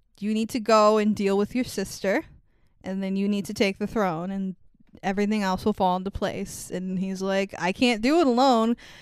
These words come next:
And he specifically asked Katara to go with him, which, again, is like, she, he recognizes not only is she, like, the strongest ally to take with him, but Katara went from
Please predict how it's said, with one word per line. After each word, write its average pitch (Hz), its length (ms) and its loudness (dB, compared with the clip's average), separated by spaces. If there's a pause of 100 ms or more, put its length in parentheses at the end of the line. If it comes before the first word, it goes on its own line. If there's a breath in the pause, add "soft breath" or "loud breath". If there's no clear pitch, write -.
(140 loud breath)
And 240 120 6
he 294 180 6
specifically 320 640 2
asked 254 320 6
Katara 220 460 4
to 190 80 -4
go 190 220 2
with 185 200 0
him, 208 280 -8
which, 208 260 -2
again, 220 380 2
is 190 160 -6
like, 196 340 2
she, - 300 -4
he 277 180 2
recognizes 240 800 2
not 233 200 2
only 220 280 0
is 202 100 0
she, 214 540 -4 (220)
like, 190 260 -4
the 202 160 0
strongest 208 880 -2
ally 202 380 4
to 214 100 -2
take 202 260 -2
with 202 200 -2
him, 277 260 2 (600 soft breath)
but 208 520 6 (180)
Katara 285 400 2
went 254 220 0
from 226 320 -8